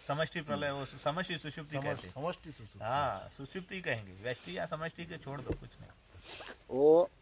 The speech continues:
Speaker 3: इसलिए सुषुप्ति में कोई नहीं रहता।
Speaker 1: सकले
Speaker 3: बाध
Speaker 1: विलीने, सुषुप्ति काले सकले विलीने।
Speaker 3: तो मैं हूँ, वो तो है। जागृत
Speaker 1: उस समय
Speaker 3: में,
Speaker 1: नहीं रहेगा।
Speaker 3: जागृत में देखो,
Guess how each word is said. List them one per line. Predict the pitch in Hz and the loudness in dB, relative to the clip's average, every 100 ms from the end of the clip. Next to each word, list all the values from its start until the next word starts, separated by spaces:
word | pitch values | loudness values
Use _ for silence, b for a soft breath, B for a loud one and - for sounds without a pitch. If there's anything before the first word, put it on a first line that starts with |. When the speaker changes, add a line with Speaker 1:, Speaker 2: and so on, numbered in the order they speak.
| - | -4
Speaker 3:
इसलिए | 135 139 151 160 170 - - - - - - - | 0 4 8 8 8 4 -14 -20 -20 -20 -20 -10
सुषुप्ति | - 143 156 - 156 | -6 -4 -4 -6 -6
में | 156 160 - - | -6 -6 -8 -2
कोई | 139 | 0
नहीं | 123 107 | 0 -2
रहता। | 98 | -2
Speaker 1:
सकले | 92 131 156 170 | -2 4 6 6
Speaker 3:
बाध | 165 | 2
Speaker 1:
विलीने, | 156 143 131 110 92 - | 2 0 -2 -4 -10 -12
सुषुप्ति | 120 151 - 143 | -10 -10 -8 -2
काले | 131 123 120 95 | 2 4 2 -4
सकले | - 113 151 165 | -6 -4 -4 -4
विलीने। | 101 95 90 - | -6 -10 -12 -4
Speaker 3:
तो | 123 135 151 - - _ - - _ - - - | 0 2 0 -2 -12 _ -20 -20 _ -20 -20 -10
मैं | 127 143 160 | -2 0 2
हूँ, | 139 147 175 - - - - - - | 0 -2 -4 -8 -20 -20 -20 -20 -16
वो | 107 | -14
तो | - | -12
है। | 104 117 - - - - - _ _ 107 | -12 -12 -16 -20 -20 -20 -20 _ _ -4
जागृत | 120 131 135 | -2 2 2
Speaker 1:
उस | 127 | 2
समय | - | 2
Speaker 3:
में, | 185 185 | 2 2
Speaker 1:
नहीं | 180 190 | 2 2
रहेगा। | 170 135 131 277 - - 123 | 4 4 2 0 -4 -6 0
Speaker 3:
जागृत | 123 135 135 127 | 0 2 0 0
में | 135 | -2
देखो, | 131 127 117 | -2 -4 -8